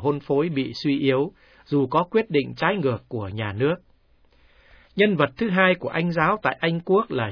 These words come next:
John Sentamu, Tổng giám mục giáo phận York,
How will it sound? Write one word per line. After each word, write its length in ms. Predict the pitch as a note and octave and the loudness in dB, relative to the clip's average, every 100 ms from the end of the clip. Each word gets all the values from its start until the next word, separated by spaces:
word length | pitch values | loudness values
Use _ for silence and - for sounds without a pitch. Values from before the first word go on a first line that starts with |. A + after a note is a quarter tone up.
| - | -2
John 360 | E3 D3+ C#3+ C3+ | 0 2 -2 -8
Sentamu, 840 | - D3+ C#3 D3 C#3+ C#3 C3+ B2 B2 _ _ _ | -6 -4 -2 -2 2 4 2 0 -6 _ _ _
Tổng 200 | C3+ A#2+ | 0 0
giám 200 | E3+ G3+ | 0 0
mục 180 | D#3 - | -2 0
giáo 200 | D#3 F#3+ | 0 2
phận 200 | - B2 | 0 -2
York, 400 | B2 C#3 E3 | -2 2 2